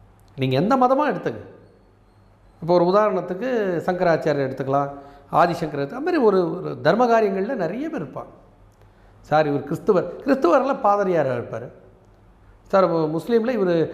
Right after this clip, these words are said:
அல்லாஹ் கோயில்ல தொழுகை நடத்துறவரா இருப்பாரு.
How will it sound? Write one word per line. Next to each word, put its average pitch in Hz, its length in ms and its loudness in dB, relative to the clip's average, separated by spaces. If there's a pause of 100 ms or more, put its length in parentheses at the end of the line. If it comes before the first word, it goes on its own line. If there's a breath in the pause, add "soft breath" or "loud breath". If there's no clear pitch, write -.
(180 loud breath)
அல்லாஹ் 180 480 2
கோயில்ல 202 320 -4 (140)
தொழுகை 202 300 -2
நடத்துறவரா 139 500 0
இருப்பாரு. 113 320 -8